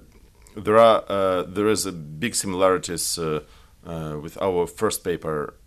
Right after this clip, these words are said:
when we have, uh, differentiate this, uh, future prices for the X V A Griggs reasons.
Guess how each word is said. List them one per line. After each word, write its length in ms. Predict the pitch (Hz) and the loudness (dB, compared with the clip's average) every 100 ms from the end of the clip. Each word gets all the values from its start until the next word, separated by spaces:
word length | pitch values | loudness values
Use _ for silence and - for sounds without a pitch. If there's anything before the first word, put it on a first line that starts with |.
| _ | _
when 240 | 80 80 76 | -10 -8 -8
we 120 | 73 | -8
have, 320 | 87 82 76 | -8 -10 -8
uh, 440 | 76 71 69 69 - - - - 78 | -8 -6 -6 -8 -10 -16 -20 -20 -20
differentiate 680 | 82 - 92 - 92 87 71 | -18 -12 -10 -6 -6 -6 -8
this, 300 | 80 76 - | -10 -8 -6
uh, 360 | 80 73 73 67 - - | -4 -4 -4 -8 -14 -14
future 300 | 101 98 80 | -10 -10 -8
prices 560 | - 87 - 82 - - - - - _ | -4 -2 -4 -8 -10 -10 -20 -20 -20 _
for 180 | - 95 | -8 -6
the 200 | 87 - | -4 -2
X 240 | 110 - - | -2 -4 -4
V 200 | 101 98 | -2 -2
A 200 | 95 90 | -2 -4
Griggs 480 | 76 87 80 - 78 | -8 -6 -6 -8 -8
reasons. 520 | 76 107 156 - | -8 -8 -8 -10